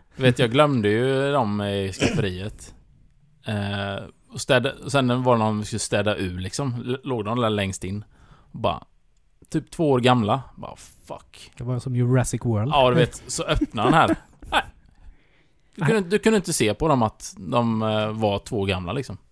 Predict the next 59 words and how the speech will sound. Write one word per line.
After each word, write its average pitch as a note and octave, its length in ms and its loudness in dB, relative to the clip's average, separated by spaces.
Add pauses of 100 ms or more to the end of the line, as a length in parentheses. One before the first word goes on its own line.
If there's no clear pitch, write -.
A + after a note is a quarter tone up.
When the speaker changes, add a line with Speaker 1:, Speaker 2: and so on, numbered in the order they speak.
(800)
Speaker 1:
Då - 80 2
undrar A#2 200 4
man, G2 140 0
ja, G#2 140 2
det A2+ 120 4
här C3 200 4
ska - 160 -6
man A#2+ 80 -2
stoppa - 300 -2
i - 20 4
Speaker 2:
Var E3+ 80 6
de F3 100 4
Speaker 1:
den F#3 60 4
Speaker 2:
inte - 60 2
Speaker 1:
här F3 60 2
Speaker 2:
ens E3 120 0
Speaker 1:
skiten. F3 300 0
Speaker 2:
stenhårda? B2 220 -6 (480)
Speaker 1:
Jo, G#2 100 0
de G#2+ 100 2
var G#2 80 0
ju F#2+ 60 2
hårda, G2+ 280 0
Speaker 2:
Ja, A2+ 200 2
Speaker 1:
men, A2+ 80 0
Speaker 2:
ja. G2 80 -4 (120)
Speaker 1:
men A#2 120 -2
det A2 60 -2
var A2+ 100 2
ju A2+ 40 2
ingen G#2 160 0
skorpa, C#3 520 0
var D#3+ 140 2
det A2+ 60 0
inte, G2+ 180 -4
men, G2+ 160 0
Speaker 2:
Nej. F#2+ 100 0 (160)
Speaker 1:
men A2 160 -4
det A2 60 0
var G#2+ 120 2
ändå G2 220 0
så D#3 100 0
här. A2 200 2 (1040)
Det - 60 -8
hade C3+ 120 4
inte B2+ 120 0
hänt A2 140 2
någonting. F#2+ 560 -4 (300)
Undrar B2 200 0
man, G#2+ 140 0
vad A2+ 100 2
är - 40 0
det G2 60 -4
för - 120 -16
konserveringsmedel G#2 1040 -4
i - 20 -6
den G2 100 -8
här F2 120 -8
skiten? A#2+ 760 -8